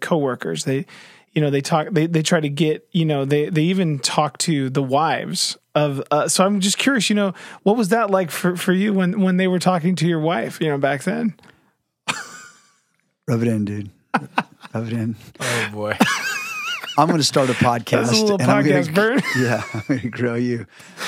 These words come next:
Speaker 2: Okay, we'll talk about this later.
Speaker 3: Uh, that was a sneaky way of saying, "Hey,
Speaker 2: <laughs>
Speaker 3: Tim's single, everybody. So if you know anyone,
Speaker 2: <laughs>
Speaker 3: drop us, drop us a beat."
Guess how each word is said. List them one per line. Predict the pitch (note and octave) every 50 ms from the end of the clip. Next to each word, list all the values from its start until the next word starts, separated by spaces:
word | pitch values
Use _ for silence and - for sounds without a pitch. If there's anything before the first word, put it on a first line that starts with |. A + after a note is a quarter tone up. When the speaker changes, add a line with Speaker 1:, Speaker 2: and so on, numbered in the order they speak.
| - - - - - - -
Speaker 2:
Okay, | B2+ A2+ A2 A2
we'll | A2 A2
talk | G#2 - A2+ G#2+ G#2 -
about | A2 G2 G2
this | G2 A2 -
later. | - - - - G#2+ G#2+ - _ _ -
Speaker 3:
Uh, | D3 C3+ C3 -
that | C3+ C#3 D3+
was | D#3 C#3
a | C3+
sneaky | B2+ - - D#3+ F3 - - D#3
way | C#3 B2 A#2
of | A2
saying, | - - B2+ - A2+ -
"Hey, | C3+ D#3 E3 D3
Speaker 2:
<laughs> | B2+ -
Speaker 3:
Tim's | - D3 D3 D3+ D3
single, | - E3 E3 D#3+ D3
everybody. | C3 A#2 A2+ G#2+ G#2 G#2 G#2 G#2 G#2+
So | G#2+ -
if | A#2 - -
you |
know | A2 A#2+ C#3+
anyone, | D3 B2+ G#2+ G2 F#2+ F#2 F#2 F#2+ G2 - - - - - - - - - -
Speaker 2:
<laughs> | - - - G#4+ F#4 D4 - - - - D4 A#3
Speaker 3:
drop | F3 C3 C3 A#2+ -
us, | B2 - - C3+
drop | C3 - C#3+ C#3 C3+ B2+
us | C#3 -
a | C#3
beat." | C3 B2 D3 C#3 A#2+ G#2+ - -